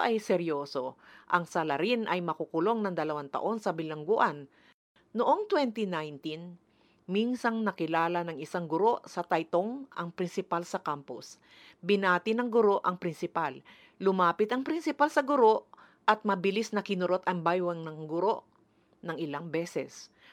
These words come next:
gamit ang kanyang mga kamay. Itinuring siya ng korte na guilty sa sexual harassment.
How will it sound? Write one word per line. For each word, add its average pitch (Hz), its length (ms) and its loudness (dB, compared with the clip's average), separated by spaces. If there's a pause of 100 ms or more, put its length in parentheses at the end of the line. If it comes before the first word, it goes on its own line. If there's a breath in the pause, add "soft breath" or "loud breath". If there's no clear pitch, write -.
(140)
gamit 175 400 2
ang 170 80 -4
kanyang 165 400 -4
mga 147 240 -12
kamay. 139 480 -8 (640 soft breath)
Itinuring 233 640 0
siya 233 320 2
ng 196 240 -2
korte 240 480 4
na 214 80 2
guilty 180 640 -4
sa 143 160 -10
sexual 170 480 -4
harassment. 147 720 -4